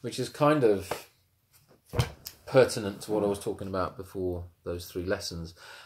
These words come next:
And the more attached we are to our conditioning, and the more attached we are to this paradigm, the more we suffer.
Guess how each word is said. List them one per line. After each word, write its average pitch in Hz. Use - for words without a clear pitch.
And 92
the 110
more 107
attached -
we 101
are 85
to -
our 98
conditioning, 90
and 90
the 85
more 87
attached -
we 87
are 82
to 85
this 87
paradigm, 85
the 107
more 139
we 135
suffer. -